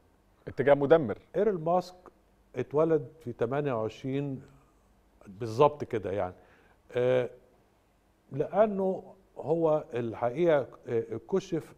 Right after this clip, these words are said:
Speaker 2: أنه قد أصيب بما يسمى بمتلازمة سبرينجر اللي اكتشفت ألف تسعمية أربعة وأربعين، وهي نوع من، آه،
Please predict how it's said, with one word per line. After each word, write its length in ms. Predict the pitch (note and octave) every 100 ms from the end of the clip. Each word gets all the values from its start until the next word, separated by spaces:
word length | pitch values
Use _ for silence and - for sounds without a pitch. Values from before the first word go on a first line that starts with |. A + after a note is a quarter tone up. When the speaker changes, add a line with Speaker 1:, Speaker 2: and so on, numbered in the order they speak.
| C3
Speaker 2:
أنه 340 | B2+ D3 D3
قد 280 | C#3+ B2 A2
أصيب 540 | A2+ - D#3+ C#3 D3 C#3 - - _ _ G#2+
بما 260 | C3+ D3
يسمى 500 | B2 A#2 D3 D3 C3+
بمتلازمة 1040 | A#2 A#2+ A#2 A2+ A#2+ A2 A2 A2+ D3+ C#3+ C#3 - -
سبرينجر 600 | - - C#3 A#2+ G#2 F#2 - _ _ _ _ _ _ _ _ -
اللي 200 | A2+ A#2
اكتشفت 640 | - D#3 - B2+ C3 -
ألف 200 | C3+ C3
تسعمية 340 | - A2+ B2 A#2
أربعة 300 | G#2 C3+ A#2+
وأربعين، 400 | G#2 G#2+ D3 D#3
وهي 300 | C3+ D3+ D#3
نوع 280 | F#3+ F#3
من، 300 | D3+ E3 E3 D#3 - _ _ _ -
آه، 420 | B2 A#2+ A#2+ B2